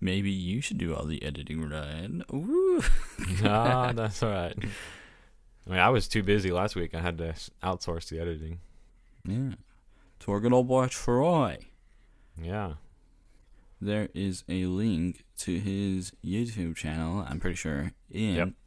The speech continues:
Speaker 1: the last episode. Go
Speaker 2: Uh,
Speaker 1: check him out.
Speaker 2: episode three, yeah.
Speaker 1: Yes. Speaking of links in the episodes, send us voice messages, and we'll talk about 'em.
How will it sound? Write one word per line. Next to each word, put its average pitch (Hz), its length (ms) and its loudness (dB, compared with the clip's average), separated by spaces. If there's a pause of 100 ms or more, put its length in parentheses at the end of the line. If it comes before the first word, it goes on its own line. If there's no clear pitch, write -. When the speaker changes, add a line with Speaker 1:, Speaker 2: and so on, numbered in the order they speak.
(480)
Speaker 1:
the 110 140 -2
last 131 300 -2
episode. - 420 -8 (280)
Go - 80 -4
Speaker 2:
Uh, - 40 0
Speaker 1:
check - 200 -2
him 127 80 2
out. 113 100 2
Speaker 2:
episode 85 380 -4
three, 95 260 -6
yeah. 76 280 -10 (1040)
Speaker 1:
Yes. 110 440 -6 (160)
Speaking 139 320 -2
of 120 140 -2
links 131 280 0
in 113 60 0
the 101 120 2
episodes, 101 560 -4 (140)
send - 360 0
us 160 160 0
voice 143 300 0
messages, 117 760 -4 (180)
and 127 140 -2
we'll 117 120 2
talk 117 300 -2
about 110 260 0
'em. 110 100 -2